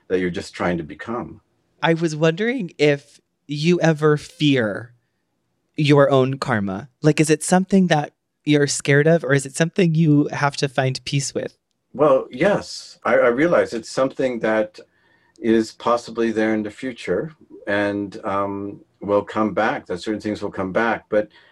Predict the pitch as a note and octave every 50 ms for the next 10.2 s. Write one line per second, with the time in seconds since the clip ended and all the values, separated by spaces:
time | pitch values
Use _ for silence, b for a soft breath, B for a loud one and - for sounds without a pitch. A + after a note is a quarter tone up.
0 | b b b b b G#2+ A2+ A#2+ A#2 A2+ - _ _ G#2+ A2 A2+ A#2 A2+ - -
1 | D#3 D#3+ D#3 - A2 A2+ A2 - - A2 G#2+ A#2 A2 G#2+ A2 G#2+ G2 F2 G2+ G#2
2 | A2 G#2 G2+ - - E3+ G#3 G3+ D3+ A2 - _ - G#2 G2+ G#2 A#2+ D#3+ F3 E3
3 | - G#2 F#2+ - G2 E2+ - A2 G2 F2 G2 G#2 G2+ G2 G2+ A#2 B2+ B2+ - -
4 | G2+ G2+ G2+ G2+ G2 - - A2 G#2 G2 F#2 - - - _ B B B B B
5 | B B B B B - B2 D3+ F3 F3 - E3 C#3 C3 B2 A2+ - - - -
6 | - - _ - - - - - - A2+ A#2 C#3+ E3+ D#3 A#2+ G#2 E2+ E2+ F2 E2+
7 | F2+ - - _ - G2+ G2+ G2 - - G#2+ G#2+ G#2+ G2 G2+ G2+ G2 F#2 - -
8 | - - G#2+ G#2 F#2+ F#2+ F#2 F2+ F2+ F2+ F#2 F#2+ - - _ _ _ - - -
9 | - - - A2+ B2 D#3+ E3+ E3+ - - F2+ E2 D#2 - _ F2 D2+ D2 C#2+ D2+
10 | - - -